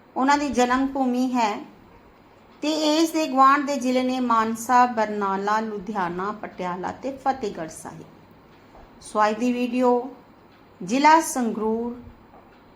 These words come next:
ਦੇ ਬਾਰੇ ਹੈ। ਹੋਰ ਇਸ ਤਰ੍ਹਾਂ ਦੀਆਂ ਜਾਣਕਾਰੀਆਂ ਪ੍ਰਾਪਤ ਕਰਨ ਦੇ ਲਈ ਮੇਰੇ YouTube ਚੈਨਲ ਪੰਜਾਬੀ ਵਾਲੇ ਭੈਣ ਜੀ ਨੂੰ ਸਬਸਕ੍ਰਾਈਬ ਕਰ ਮਹੱਤਵਪੂਰਨ ਜਾਣਕਾਰੀਆਂ ਪ੍ਰਾਪਤ ਕਰੋ ਜੀ। ਇਸ ਤੋਂ ਇਲਾਵਾ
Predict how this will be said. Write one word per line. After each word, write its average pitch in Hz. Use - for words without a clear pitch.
ਦੇ 208
ਬਾਰੇ 196
ਹੈ। 220
ਹੋਰ 311
ਇਸ 349
ਤਰ੍ਹਾਂ 330
ਦੀਆਂ 320
ਜਾਣਕਾਰੀਆਂ 269
ਪ੍ਰਾਪਤ 254
ਕਰਨ 240
ਦੇ 240
ਲਈ 190
ਮੇਰੇ 254
YouTube 277
ਚੈਨਲ 190
ਪੰਜਾਬੀ 247
ਵਾਲੇ 233
ਭੈਣ 233
ਜੀ 202
ਨੂੰ 214
ਸਬਸਕ੍ਰਾਈਬ 220
ਕਰ 202
ਮਹੱਤਵਪੂਰਨ 208
ਜਾਣਕਾਰੀਆਂ 208
ਪ੍ਰਾਪਤ 214
ਕਰੋ 220
ਜੀ। 247
ਇਸ 262
ਤੋਂ 311
ਇਲਾਵਾ 277